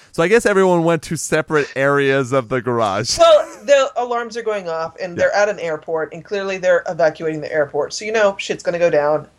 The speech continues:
Speaker 2: at the airport. Now, also, um, jumping back a little bit, uh, Iron Man went to go get his person, which was Spidey, and so it's, Scarlett Johansson's like, "I'm gonna grab my person," and she grabs Black Panther.
Speaker 1: With, makes sense.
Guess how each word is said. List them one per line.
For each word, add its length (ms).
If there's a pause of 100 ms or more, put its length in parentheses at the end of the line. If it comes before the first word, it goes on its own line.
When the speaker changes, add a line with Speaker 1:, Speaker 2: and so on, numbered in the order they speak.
Speaker 2:
at 220
the 140
airport. 420 (180)
Now, 140
also, 840
um, 480 (180)
jumping 260
back 240
a 40
little 140
bit, 320 (220)
uh, 520 (180)
Iron 240
Man 200
went 180
to 40
go 120
get 120
his 160
person, 340
which 140
was 160
Spidey, 400 (320)
and 100
so 200
it's, 260
Scarlett 340
Johansson's 380
like, 220
"I'm 100
gonna 120
grab 220
my 140
person," 380
and 120
she 160
grabs 420 (100)
Black 260
Panther. 280
Speaker 1:
With, 200 (160)
makes 220
sense. 320